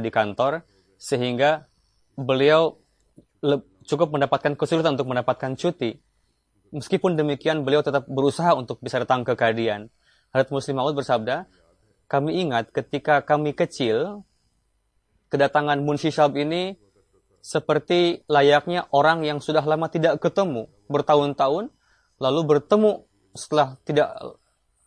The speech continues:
sudah lama berpisah." Jadi, sedemikian rupa, eh,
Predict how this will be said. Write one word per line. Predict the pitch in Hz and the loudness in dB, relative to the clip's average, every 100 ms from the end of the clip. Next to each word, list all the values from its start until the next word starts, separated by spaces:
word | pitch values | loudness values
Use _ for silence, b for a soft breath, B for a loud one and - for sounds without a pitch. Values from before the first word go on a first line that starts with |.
| - - | -20 -10
sudah | 151 139 | -2 0
lama | 131 135 135 | 0 0 0
berpisah." | 131 135 139 165 _ _ _ _ _ _ 127 | 0 -2 -2 -4 _ _ _ _ _ _ -8
Jadi, | 123 123 156 156 _ _ _ - | -6 -2 -4 -4 _ _ _ -14
sedemikian | - 156 165 160 170 156 | -2 0 0 0 0 2
rupa, | 165 156 175 160 - _ _ _ _ _ _ _ _ _ _ _ 95 95 98 98 98 104 92 95 95 92 92 80 _ _ _ _ _ _ _ _ _ _ _ _ _ _ _ _ _ 160 | 0 2 4 2 -2 _ _ _ _ _ _ _ _ _ _ _ _ _ _ _ _ _ _ _ _ _ _ _ _ _ _ _ _ _ _ _ _ _ _ _ _ _ _ _ _ 0
eh, | 147 143 | 2 2